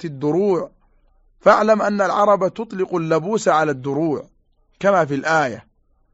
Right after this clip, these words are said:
ومنه قول الشاعر: "عليها أسود ضاويات لبوسهم سوابغ بيض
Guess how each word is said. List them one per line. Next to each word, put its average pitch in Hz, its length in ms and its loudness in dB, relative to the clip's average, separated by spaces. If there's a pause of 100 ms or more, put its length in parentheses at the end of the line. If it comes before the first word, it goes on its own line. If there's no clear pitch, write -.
(440)
ومنه 151 380 -2
قول 147 240 -2
الشاعر: 139 640 0 (720)
"عليها 202 640 4
أسود 220 400 -2 (280)
ضاويات 190 760 4
لبوسهم 151 1120 -4
سوابغ 151 760 0
بيض 151 600 -4